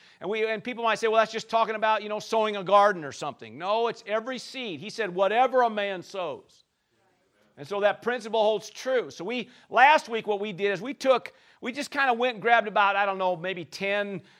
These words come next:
twelve different, uh, areas that kinda create stress in our life, took a look at 'em, and then saw how this principle affects those areas of our life. Amen. Just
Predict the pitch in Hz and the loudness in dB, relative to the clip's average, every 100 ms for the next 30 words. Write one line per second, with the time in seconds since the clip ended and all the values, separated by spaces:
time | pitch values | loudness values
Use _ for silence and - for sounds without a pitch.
0 | _ - 202 202 196 147 196 190 180 151 | _ 2 8 10 8 4 -2 0 -4 -4
1 | _ _ 131 156 202 226 220 202 151 170 | _ _ -6 -4 2 4 6 4 2 -2
2 | - 214 202 - 185 175 202 208 - - | -2 -4 -4 -4 -2 2 2 0 -6 -4
3 | 196 190 185 180 180 180 - 220 208 190 | -4 -4 -4 0 2 0 -2 -6 -4 0
4 | 208 208 196 185 190 175 _ _ - 170 | 0 2 2 4 2 -4 _ _ -12 -8
5 | 180 175 - - 143 143 - 226 196 190 | -6 -8 -12 -20 -20 -6 6 8 8 6
6 | 180 240 - - 233 196 185 165 - 226 | 4 -4 -6 -4 -4 -4 -6 -6 -4 -2
7 | 214 - 196 156 202 208 190 160 165 160 | -2 -2 -8 -4 -2 -2 -2 -2 0 0
8 | 175 196 143 - 143 170 165 180 | 4 4 2 -2 -14 -12 -10 -10